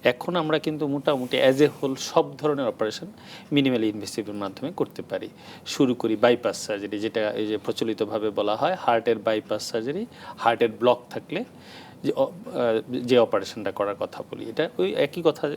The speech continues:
তথ্যচিত্রে খুব সুন্দর বলা হয়েছে যে বুকের মাঝখানে কেটে হার্ট লাং মেশিনের সাহায্যে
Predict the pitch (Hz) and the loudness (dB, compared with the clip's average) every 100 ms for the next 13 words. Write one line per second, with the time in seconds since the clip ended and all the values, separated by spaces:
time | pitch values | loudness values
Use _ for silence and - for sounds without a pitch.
0 | - 139 - 147 - - 147 - 143 117 | 0 0 0 -8 -12 -8 -6 2 4 4
1 | 107 104 98 95 92 - - - - - | 4 2 0 -4 -12 -14 -16 -16 -10 -2
2 | 123 123 143 123 123 - 160 160 - 151 | -2 4 2 4 0 0 -4 0 0 0
3 | 233 247 135 139 147 131 120 113 - 131 | 0 2 2 2 2 -2 0 -2 -2 -6
4 | 139 - 131 - 120 127 120 185 | -6 -6 -6 -2 0 0 -4 -8